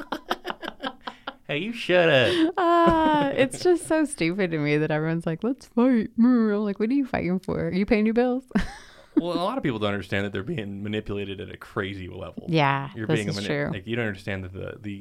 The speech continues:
Speaker 1: even the app you're using is making you engage it all
Speaker 2: Yes.
Speaker 1: the time,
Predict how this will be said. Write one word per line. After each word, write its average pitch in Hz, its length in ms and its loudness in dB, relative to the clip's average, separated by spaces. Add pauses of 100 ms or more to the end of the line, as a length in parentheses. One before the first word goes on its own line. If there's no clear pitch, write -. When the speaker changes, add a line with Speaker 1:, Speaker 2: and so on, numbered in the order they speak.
Speaker 1:
even 104 160 -6
the 92 180 -10
app 101 240 -4
you're 101 100 -6
using 95 500 -8
is 95 280 -12 (100)
making 95 420 -10
you 95 160 -10
engage 95 360 -10
it - 220 -14
all - 120 -2
Speaker 2:
Yes. 220 200 2
Speaker 1:
the - 20 -14
time, 92 380 -4